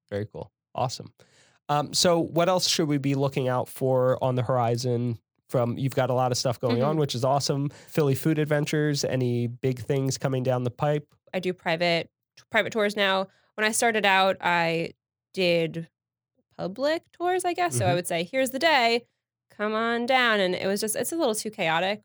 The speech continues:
Speaker 2: for that, for a side hustle situation.
Speaker 1: Mm-hmm.
Speaker 2: So now private tours, I do a lot of, uh,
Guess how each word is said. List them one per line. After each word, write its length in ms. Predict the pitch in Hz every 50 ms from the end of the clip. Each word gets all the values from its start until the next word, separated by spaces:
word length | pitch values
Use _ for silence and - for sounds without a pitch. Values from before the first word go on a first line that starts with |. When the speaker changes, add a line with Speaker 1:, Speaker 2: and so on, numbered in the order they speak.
| _
Speaker 2:
for 140 | - 185 170
that, 300 | 170 165 160 165 - - _ _ -
for 280 | 175 160 160 165 175 _ _ _ _ _ _ _ _ -
a 60 | - 175
side 200 | - 175 165 170
hustle 240 | 196 185 185 196 202
situation. 680 | - 208 202 - 220 202 202 208 - 233 220 220 226
Speaker 1:
Mm-hmm. 280 | - 139 127 101 - -
Speaker 2:
So 120 | - 202
now 200 | 202 196 180 185
private 320 | 180 - 214 202 185 190 185
tours, 340 | - 196 180 175 175 180 180
I 60 | 170
do 180 | 165 175 180
a 40 | 175
lot 180 | 170 160 151 156
of, 200 | 160 170 165 165 -
uh, 360 | - 170 160 160 165 160 185